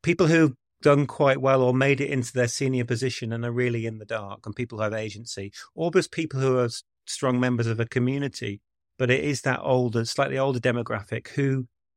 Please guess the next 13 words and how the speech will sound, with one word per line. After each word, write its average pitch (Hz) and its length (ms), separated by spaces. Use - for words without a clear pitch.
who 151 120
would 151 140
never 165 340
do 135 220
activism, 107 960
um, 117 420
who, 127 340
who 135 140
weren't 143 540
really 123 340
part 131 400
of, 110 280
um, 104 340